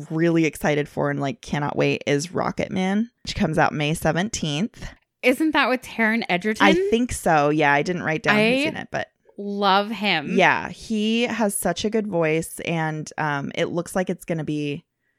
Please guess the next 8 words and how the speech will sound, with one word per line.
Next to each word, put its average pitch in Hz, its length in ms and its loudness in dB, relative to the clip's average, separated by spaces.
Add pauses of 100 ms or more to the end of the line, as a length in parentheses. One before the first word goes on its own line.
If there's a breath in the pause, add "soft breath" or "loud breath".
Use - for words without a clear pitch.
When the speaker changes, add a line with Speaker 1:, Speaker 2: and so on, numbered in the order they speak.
(640)
Speaker 1:
like, - 140 -2
a 185 60 4
really 156 360 2
good, 143 580 0 (380)
kinda, 175 300 -2
like, 151 160 -2 (680)
imaginative 151 1120 0
movie. 180 520 -2